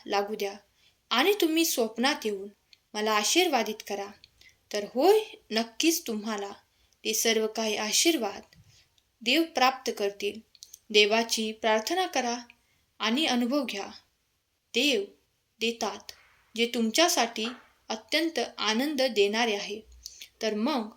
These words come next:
देवाला प्रार्थना करत राहा, कारण प्रार्थना केल्या जातात. स्वामी माऊली तुमच्या मनातील ती प्रत्येक प्रार्थना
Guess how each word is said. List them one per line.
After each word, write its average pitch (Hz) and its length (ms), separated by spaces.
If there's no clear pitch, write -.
देवाला 269 440
प्रार्थना 247 520
करत 214 300
राहा, 202 220
कारण 247 200
प्रार्थना 247 520
केल्या 247 440
जातात. 196 400
स्वामी 240 420
माऊली 254 440
तुमच्या 240 380
मनातील 240 600
ती 233 60
प्रत्येक 240 600
प्रार्थना 214 520